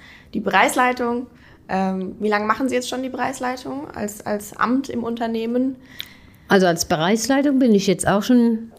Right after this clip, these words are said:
Speaker 2: über fünf Jahre tätig.
Speaker 1: Ja.
Speaker 2: Hab den Bereich Ludwigshafen
Speaker 1: Mhm.
Speaker 2: oder größtenteils Ludwigshafen
Speaker 1: Ja.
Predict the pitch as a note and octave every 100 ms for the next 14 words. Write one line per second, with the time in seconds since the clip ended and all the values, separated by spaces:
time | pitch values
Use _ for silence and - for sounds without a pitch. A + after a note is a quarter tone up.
0 | - - A#3 G#3 G3 E3+ D#3+ A3+ B3+ C#4+
1 | D4 D4 C#4 D4 - A3+ A3 - - -
2 | - - - - - F3 E3 F#3 F3+ E3
3 | D#3+ D#3 D3+ - B3+ C4 C#4+ C#4 B3 A#3+
4 | B3 B3 A#3+ A3 F3 D#3 D#3 - - -
5 | - A#3+ B3 - A3 A3+ G#3 G#3 G3+ -
6 | G#3+ A3 G#3+ - G3 F#3+ G3 G3 F#3+ -
7 | B3